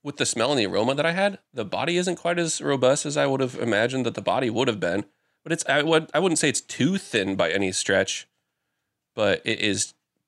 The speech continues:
definitely not, like, off the smell. I thought, I thought it was gonna be a little bit more medium-ish body, not as light-bodied as it is. I wouldn't say it's thin though, so it's,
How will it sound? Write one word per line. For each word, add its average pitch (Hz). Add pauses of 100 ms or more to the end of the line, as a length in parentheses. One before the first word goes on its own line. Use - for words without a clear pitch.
(960)
definitely 165 (360)
not, 127
like, 104 (380)
off 147
the 101
smell. 120
I 98
thought, 98
I 95
thought 98
it 87
was 90
gonna 101
be 98
a 95
little 101
bit 92 (540)
more 120 (220)
medium-ish 127
body, 110 (680)
not 107
as 101
light-bodied 98
as 98
it 95
is. 90 (140)
I 113
wouldn't 117
say 104
it's -
thin 131
though, 151 (320)
so 95
it's, -